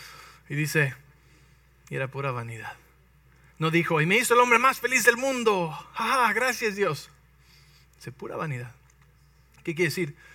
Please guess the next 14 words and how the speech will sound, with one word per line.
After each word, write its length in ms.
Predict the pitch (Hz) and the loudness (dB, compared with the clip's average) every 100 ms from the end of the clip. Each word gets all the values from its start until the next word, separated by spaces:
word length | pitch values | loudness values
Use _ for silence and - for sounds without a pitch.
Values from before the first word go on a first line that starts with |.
| - - | -20 -6
Cuando 240 | 170 156 135 | -2 0 0
lo 80 | |
obtienes, 580 | 135 139 233 285 302 - _ | -4 -2 -2 -2 -8 -16 _
te 80 | 139 | -6
das 180 | 147 - | -6 -4
cuenta 340 | 196 202 233 - | -6 -6 -10 -10
que 80 | 147 | -8
no 200 | 143 151 | -4 -2
era 240 | 208 294 - _ _ _ _ _ _ _ _ _ | -2 -4 -14 _ _ _ _ _ _ _ _ _
lo 100 | 139 | -10
que 80 | 127 | -8
pensabas 440 | 131 131 156 156 | -8 -6 -6 -8
que 100 | - | -8
iba, 320 | 147 139 131 | -6 -6 -8